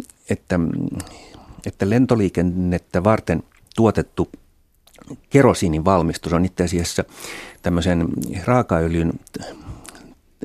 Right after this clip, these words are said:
tislausketjun kaikkein kannattavin osa. Ja se on, ja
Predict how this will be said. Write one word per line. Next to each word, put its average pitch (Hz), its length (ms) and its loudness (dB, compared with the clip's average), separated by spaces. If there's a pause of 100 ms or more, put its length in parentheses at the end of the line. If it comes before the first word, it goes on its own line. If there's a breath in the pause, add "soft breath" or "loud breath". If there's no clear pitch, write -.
(160)
tislausketjun 90 1120 0 (320 loud breath)
kaikkein 101 460 0
kannattavin - 640 0
osa. - 180 -8 (920 loud breath)
Ja 85 180 2 (180)
se 113 140 0
on, 104 100 2 (460)
ja 98 120 -4